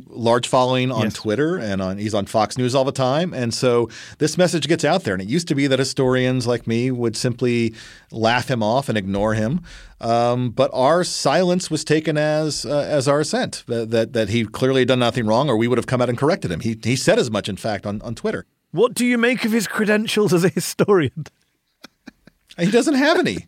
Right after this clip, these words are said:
Speaker 1: He, he has a, he has a bachelor's degree in English from Dartmouth, and that's it.
Speaker 2: And just remind our listeners, just who may not get a sense of how batshit crazy the modern conservative movement is,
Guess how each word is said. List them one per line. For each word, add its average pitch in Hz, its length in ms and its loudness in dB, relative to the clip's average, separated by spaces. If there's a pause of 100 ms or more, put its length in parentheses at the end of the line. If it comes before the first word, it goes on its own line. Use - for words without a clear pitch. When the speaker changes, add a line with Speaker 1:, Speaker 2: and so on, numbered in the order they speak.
(140)
Speaker 1:
He, 202 220 -6
he 185 360 2
has 180 200 6
a, 175 80 6 (240)
he 180 60 -4
has 170 100 2
a 165 60 0
bachelor's 156 840 -4
degree 160 300 -2
in 151 80 -2
English 151 400 -2
from 127 160 -6
Dartmouth, 113 500 -4 (600)
and 123 720 0 (720)
that's 135 240 2
it. 180 300 -4 (360)
Speaker 2:
And 143 140 -4
just 202 200 -2
remind 180 300 4
our 151 80 4
listeners, 139 440 2 (100)
just - 300 -2
who 135 100 -2
may 135 180 2
not 139 220 0
get 117 160 0
a 110 60 0
sense 120 360 -4
of 98 100 -8
how 117 280 -2 (340)
batshit - 520 -4
crazy 113 440 2 (220)
the 113 80 -6
modern 123 300 2
conservative 113 500 0
movement 110 380 0
is, 101 420 0